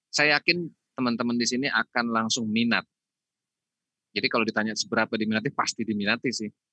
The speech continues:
Karena berhubungan dengan sesuatu yang, em, apa namanya, yang,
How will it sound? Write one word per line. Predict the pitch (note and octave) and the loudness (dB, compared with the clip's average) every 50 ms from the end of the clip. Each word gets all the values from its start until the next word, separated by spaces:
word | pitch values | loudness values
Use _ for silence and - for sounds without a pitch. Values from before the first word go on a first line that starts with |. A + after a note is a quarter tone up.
| _ | _
Karena | _ - A2+ B2+ C#3+ | _ -2 0 0 0
berhubungan | C#3 B2 A#2 A#2 G#2+ A2 A2 A2+ A#2 A#2 A#2 | 0 0 0 0 0 0 0 0 0 0 0
dengan | A2+ A2 A2 A2 A2 G#2+ G#2+ | 0 0 0 0 0 0 0
sesuatu | - - G#2+ - - G#2+ G#2 - _ - A#2 | -2 -2 -2 -2 0 -2 -2 -2 _ -2 0
yang, | A2 G#2+ G2+ G2+ G2 G2 - _ _ _ _ _ _ _ _ _ _ _ _ _ _ _ _ _ - - | 2 2 2 0 -2 -8 -18 _ _ _ _ _ _ _ _ _ _ _ _ _ _ _ _ _ -4 -2
em, | F2+ G2 G2+ G#2 G2+ G2 G2 G2 F#2+ F#2 E2+ - | 0 2 2 2 2 0 -2 -4 -6 -8 -8 -8
apa | - - - - B2 B2 | -8 -6 -4 -2 -2 -2
namanya, | A#2 G#2 G2+ G2 G2 G#2+ A2+ B2+ - - - | -2 -2 -2 -2 -2 -2 -4 -6 -8 -10 -10
yang, | - F#2+ F#2 F#2 F#2 F2+ F2+ F2+ F2+ | -6 -4 -2 0 0 0 0 -2 -2